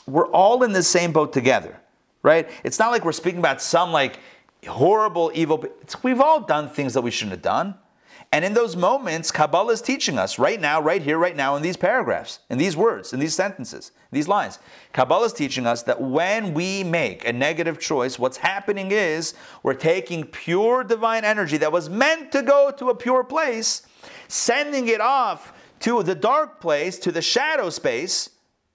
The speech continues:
f-, fueling, pumping up those areas with more energy than they deserve.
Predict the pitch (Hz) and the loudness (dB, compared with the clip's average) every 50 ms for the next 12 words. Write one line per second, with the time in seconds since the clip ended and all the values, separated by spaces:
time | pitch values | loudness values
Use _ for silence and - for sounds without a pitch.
0 | _ _ _ _ _ _ _ _ _ _ _ _ _ _ _ _ _ _ _ _ | _ _ _ _ _ _ _ _ _ _ _ _ _ _ _ _ _ _ _ _
1 | _ _ - - - - - - - _ _ _ - - - - - - 170 220 | _ _ -20 -20 -18 -16 -16 -16 -18 _ _ _ -20 -20 -16 -12 -6 -2 2 2
2 | 269 311 311 320 311 285 226 185 156 - - 226 269 285 277 - 247 233 220 240 | 2 2 2 2 0 0 -2 -4 -4 -2 0 0 0 -2 -2 -6 -4 -2 0 0
3 | 240 185 160 156 233 269 330 349 320 254 233 185 180 165 156 151 131 120 127 160 | 0 0 0 0 0 0 0 -4 -6 -6 -2 0 0 2 2 2 2 0 0 0
4 | 208 220 - - 156 160 165 165 170 180 185 180 156 160 151 156 151 139 123 135 | -2 -4 -4 -4 -2 -4 -2 0 0 2 2 2 0 0 -2 -2 -4 -4 -2 -2
5 | 156 180 160 139 151 139 139 139 135 127 139 135 127 123 120 98 113 113 110 - | -2 0 0 0 -2 -2 -2 -4 -4 -2 0 0 0 -2 -2 -4 -4 -4 -2 0
6 | 151 214 226 180 147 160 180 180 - - | 0 0 2 2 0 0 -2 -4 -10 -20